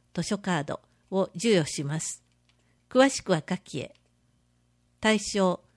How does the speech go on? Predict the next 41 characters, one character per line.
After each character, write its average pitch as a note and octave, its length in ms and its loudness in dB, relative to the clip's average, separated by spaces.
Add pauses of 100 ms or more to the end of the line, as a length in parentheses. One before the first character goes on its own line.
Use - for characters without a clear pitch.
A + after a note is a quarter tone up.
(260)
県 C#4 240 4
内 F3 220 4
在 G#3 260 4
住、 F#3+ 520 0
在 G#3+ 260 2
学 G#3 260 -2
の F#3+ 280 2 (240)
小 G3+ 400 0
中 F3 440 0
高 G3+ 220 0
校 F#3 220 0
生。 - 320 -10 (1600)
申 A#3+ 120 2
し - 140 -6
込 G#3+ 140 0
み、 F#3+ 200 0 (440)
郵 A#3+ 220 4
送 G#3 560 0
ま G3 140 0
た G#3+ 200 2
は D#3 180 2
持 F3+ 160 -4
参 F#3 380 0
で、 E3+ 240 -2 (240)
四 A#3 220 4
百 A#3 300 -2
字 G#3+ 120 -4
詰 G#3 160 0
め F#3+ 320 2
原 G#3 220 4
稿 G3+ 220 2
用 F3 240 2
紙 - 360 -6 (300)
二 G3 160 4
枚 A3+ 380 2
以 A3+ 100 0
内 F3 240 4
の D3 180 -2
作 F3 320 -4
文 E3+ 240 0
と、 D#3 260 -4